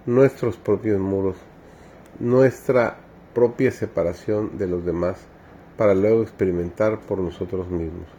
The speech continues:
y en compañía de quienes hemos marginado la obra reconciliadora de Cristo centrada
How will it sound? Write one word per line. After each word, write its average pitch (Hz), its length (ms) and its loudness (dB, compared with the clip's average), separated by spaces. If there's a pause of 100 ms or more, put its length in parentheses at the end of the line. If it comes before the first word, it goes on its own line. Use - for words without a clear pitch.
(500)
y 113 60 -2
en 107 120 2
compañía 107 640 0
de 101 160 2
quienes 92 420 -4 (100)
hemos 110 360 -2 (160)
marginado 90 680 -4 (600)
la 98 200 0
obra 101 480 0
reconciliadora 90 840 -2
de 87 140 -2
Cristo - 560 -6
centrada 87 680 -6